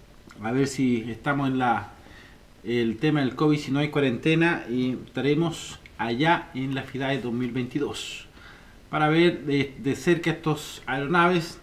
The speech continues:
sacarle fotos, subir videos y después comentarlos con ustedes.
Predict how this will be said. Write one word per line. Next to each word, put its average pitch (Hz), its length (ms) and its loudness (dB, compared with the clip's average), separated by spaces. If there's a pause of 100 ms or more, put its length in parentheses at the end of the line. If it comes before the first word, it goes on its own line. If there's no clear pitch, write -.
(500)
sacarle 113 400 -2
fotos, 160 560 2 (460)
subir 120 180 -2
videos 139 640 2 (560)
y 165 60 -4
después 165 200 0
comentarlos 151 540 0
con 135 160 -2
ustedes. - 800 -8